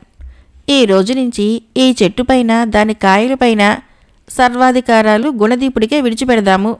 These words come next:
అన్నాడు మణిదీపుడితో. ఇది గుణదీపుడికి నచ్చింది. ఆ తర్వాత గుణదీపుడు ఆ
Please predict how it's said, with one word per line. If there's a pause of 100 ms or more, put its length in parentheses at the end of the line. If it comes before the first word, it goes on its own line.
అన్నాడు
మణిదీపుడితో. (1000)
ఇది
గుణదీపుడికి
నచ్చింది. (640)
ఆ
తర్వాత
గుణదీపుడు (180)
ఆ